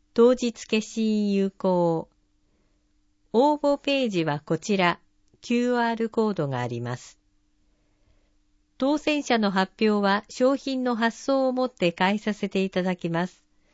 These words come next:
ご応募いただいた個人情報は商品の発送にのみ使用させていただきます。いただいたご感想は、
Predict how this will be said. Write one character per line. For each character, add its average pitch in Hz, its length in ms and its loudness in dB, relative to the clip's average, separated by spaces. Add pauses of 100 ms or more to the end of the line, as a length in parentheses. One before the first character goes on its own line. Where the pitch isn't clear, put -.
(560)
ご 285 260 8
応 285 60 2
募 226 160 2
い 196 80 -4
た 226 100 0
だ 220 140 2
い 214 80 -4
た 208 160 -2
個 196 160 0
人 254 240 -2
情 240 220 2
報 151 300 -2
は 127 220 -4 (340)
商 262 200 4
品 247 280 -2
の 226 120 0
発 214 280 -2
送 269 220 0
に 262 180 -2
の 254 120 0
み 190 200 0
使 - 220 -2
用 202 200 2
さ 190 160 -4
せ 190 140 -2
て 185 120 -2
い 180 100 -2
た 180 140 0
だ 180 120 0
き 170 140 -8
ま 160 160 -2
す。 - 180 -16 (1160)
い 196 100 0
た 269 160 2
だ 269 140 2
い 269 80 0
た 262 160 0
ご 233 160 2
感 240 240 0
想 220 280 0
は、 202 280 0